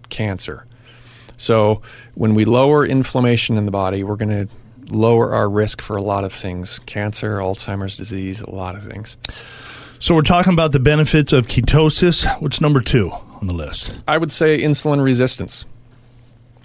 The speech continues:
Speaker 1: Uh, let me change that. I'm gonna say weight loss.
Speaker 2: Okay.
Speaker 1: This is a podcast about weight loss surgery, bariatric surgery. Weight loss. So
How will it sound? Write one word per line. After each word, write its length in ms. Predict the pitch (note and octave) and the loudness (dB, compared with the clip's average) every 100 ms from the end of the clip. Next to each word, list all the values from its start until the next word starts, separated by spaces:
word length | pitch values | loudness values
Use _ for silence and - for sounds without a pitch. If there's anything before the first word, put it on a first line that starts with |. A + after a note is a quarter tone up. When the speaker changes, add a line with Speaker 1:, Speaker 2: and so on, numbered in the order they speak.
| _ - - | _ -10 -2
Speaker 1:
Uh, 240 | C3 C3+ - | 0 0 0
let 120 | G3+ | 0
me 60 | |
change 260 | D3 B2 G#2 | 2 2 0
that. 160 | E2+ - | -4 -12
I'm 320 | - - E3 | -20 -6 0
gonna 100 | F3 | 2
say 240 | - D3 | 4 4
weight 240 | B2+ A#2 G2+ | 4 2 0
loss. 400 | E2 F#2+ - - _ - - | -8 -6 -8 -10 _ -20 -2
Speaker 2:
Okay. 160 | A#2+ C3+ | 2 2
Speaker 1:
This 140 | A2+ | 2
is 140 | B2 A2+ | 2 2
a 300 | G#2 G2+ G2+ | 2 0 -2
podcast 540 | - A#2+ A#2 A2+ A#2+ - | -2 -2 0 -2 -2 -4
about 340 | F#2+ F2 E2 _ - - | -4 -6 -8 _ -18 -4
weight 180 | A2+ A2+ | -2 0
loss 220 | A2 - | 0 0
surgery, 380 | A#2+ A2 A#2 G#2+ | 0 2 2 2
bariatric 420 | G#2 G#2 - G#2+ | 0 0 -2 -4
surgery. 320 | A#2 A2 G#2 - - - | -2 0 -4 -6 -20 -4
Weight 200 | D3 E3 | 0 2
loss. 360 | B2+ G2+ - - | 0 -2 -4 -6
So 360 | - - C#3+ | -2 2 2